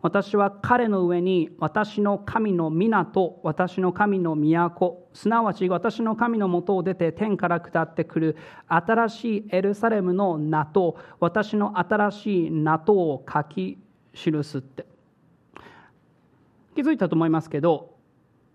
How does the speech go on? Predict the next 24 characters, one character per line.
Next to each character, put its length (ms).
こ 120
こ 60
で 420
神 220
の 220
皆、 500
新 420
し 360
い 60
エ 120
ル 120
サ 220
レ 140
ム 180
の 300
名、 360
私 480
の 260
新 460
し 380
い 120
名、 380
名 240
前、 380